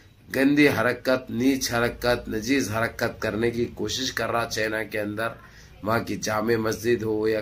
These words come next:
कौन से भी ऐसे बड़े मस्जिदा हो, इसने ये कह रहा है कि मस्जिदों के अंदर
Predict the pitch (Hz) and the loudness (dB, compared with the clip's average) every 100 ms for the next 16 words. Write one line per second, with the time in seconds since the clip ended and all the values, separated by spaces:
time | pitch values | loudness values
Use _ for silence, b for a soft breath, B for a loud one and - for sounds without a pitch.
0 | - 135 165 147 147 131 117 113 113 98 | -2 -2 0 2 2 4 2 2 0 -2
1 | 101 113 104 98 107 110 110 107 113 - | 0 0 -2 -2 -4 -2 0 -2 -4 -8
2 | B B B 127 120 135 135 127 104 113 | B B B -4 0 4 6 6 2 4
3 | 151 156 127 120 101 95 90 90 95 113 | 4 4 2 2 0 0 -2 -2 0 0
4 | 139 147 _ _ _ _ _ _ _ - | 0 -2 _ _ _ _ _ _ _ -20
5 | B B B - 127 117 117 101 120 135 | B B B -2 2 4 2 0 2 4
6 | 147 143 139 127 117 113 107 101 90 110 | 4 4 2 4 4 4 4 2 0 0
7 | 117 110 123 151 | 0 2 2 2